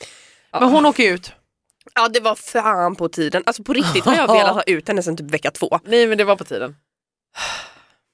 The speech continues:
Speaker 2: Det var på tiden. Och
Speaker 1: Mm.
Speaker 2: jävlar vad hon höll brandtal och hon hade
Speaker 1: Men
Speaker 2: sig
Speaker 1: alltså.
Speaker 2: där och höll på att Tom helt plötsligt. Alltså,
Speaker 1: Men
Speaker 2: det
Speaker 1: jag är
Speaker 2: var
Speaker 1: lite förvånad att Cleo fick vara kvar för jag trodde de skulle rösta ut henne.
Speaker 2: Ja.
Speaker 1: Men jag är glad att hon är kvar. Men jag tycker det är
Speaker 2: Jag gillar Cleo.
Speaker 1: Jag gillar Cleo också.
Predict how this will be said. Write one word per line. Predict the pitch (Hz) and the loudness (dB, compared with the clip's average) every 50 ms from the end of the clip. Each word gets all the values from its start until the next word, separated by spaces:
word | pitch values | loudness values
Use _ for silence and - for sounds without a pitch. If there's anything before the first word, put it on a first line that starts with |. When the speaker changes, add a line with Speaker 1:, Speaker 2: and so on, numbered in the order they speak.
| _ _ _ | _ _ _
Speaker 2:
Det | 190 180 | -4 -4
var | 170 | -4
på | 160 - | -4 -8
tiden. | _ - 73 82 - | _ -8 -8 -8 -6
Och | - | -6
Speaker 1:
Mm. | 220 214 202 175 | -6 -6 -4 -2
Speaker 2:
jävlar | 339 339 311 277 269 277 311 320 | 0 2 2 2 2 0 0 -2
vad | 277 233 | 0 0
hon | 226 202 | 0 0
höll | 208 196 180 | 0 -2 -2
brandtal | - - 196 208 208 196 - - - 160 180 185 170 151 151 | -2 -2 -2 -2 -2 -4 -6 -8 -8 -4 0 0 0 0 0
och | 151 147 147 143 143 143 | 0 0 0 -2 -4 -6
hon | 147 156 143 | -8 -12 -12
hade | 139 165 160 | -10 -10 -10
Speaker 1:
Men | 143 139 | -10 -10
Speaker 2:
sig | 135 - 156 | -10 -10 -8
Speaker 1:
alltså. | 147 151 | -4 -4
Speaker 2:
där | 147 147 151 | -2 -2 -2
och | 147 | -4
höll | 139 160 156 | -4 -6 -8
på | 151 - 175 - 143 | -8 -8 -6 -4 -4
att | 165 - | -4 -6
Tom | - - - - 240 247 226 190 | -10 -6 0 0 2 2 2 0
helt | 180 175 170 160 151 | -2 -2 -2 -4 -4
plötsligt. | - 170 151 - - 165 160 - | -6 -12 -12 -10 -12 -14 -12 -10
Alltså, | 160 160 160 170 | -10 -8 -6 -4
Speaker 1:
Men | 170 208 | -4 -2
Speaker 2:
det | 233 | 0
Speaker 1:
jag | 247 | 0
är | 247 | 0
Speaker 2:
var | 254 | 0
Speaker 1:
lite | 262 269 277 277 - | 2 0 -2 -2 -4
förvånad | 165 170 269 453 523 269 196 | -4 0 0 0 2 0 -2
att | 196 - | -4 -4
Cleo | - 220 156 151 | -4 -2 -2 -2
fick | - 156 - - | -4 -8 -4 -4
vara | 151 147 | -4 -4
kvar | - - 165 - | -2 0 -2 0
för | - 214 | 0 -2
jag | 156 - | -6 -6
trodde | - 240 220 190 | -6 -8 -8 -4
de | 175 156 151 160 | -2 -2 -2 0
skulle | - - 349 277 185 151 | 0 0 0 0 0 -2
rösta | 160 160 - - | -4 -4 -6 -14
ut | 143 - | -14 -8
henne. | 170 156 - - - _ _ _ _ _ | -8 -8 -8 -8 -12 _ _ _ _ _
Speaker 2:
Ja. | 185 175 139 - _ _ _ _ _ _ _ _ _ - | -20 -20 -20 -20 _ _ _ _ _ _ _ _ _ -2
Speaker 1:
Men | - 220 233 | 0 2 4
jag | 226 226 | 4 2
är | 226 | 0
glad | 202 202 202 175 208 | 0 0 2 2 2
att | 311 | 2
hon | - 427 311 | 0 0 -2
är | 214 | -2
kvar. | - - 92 107 - - - _ _ _ _ _ | -2 -4 -2 -2 -2 -4 -6 _ _ _ _ _
Men | - 202 | -2 -2
jag | 202 196 | -2 0
tycker | - - 185 - 202 | -2 -6 -6 -4 -2
det | 180 190 175 156 | -2 -2 0 0
är | 190 185 180 | 0 2 2
Speaker 2:
Jag | 175 - 294 | 2 0 0
gillar | 294 320 415 381 285 | 2 4 4 4 2
Cleo. | - - 392 302 196 123 - - _ _ _ | 2 0 0 0 0 0 -2 -8 _ _ _
Speaker 1:
Jag | - 247 311 | 0 2 2
gillar | 339 415 403 370 | 2 0 -2 -2
Cleo | - 392 349 285 | 0 0 0 0
också. | 269 - - 247 | 0 0 -2 -2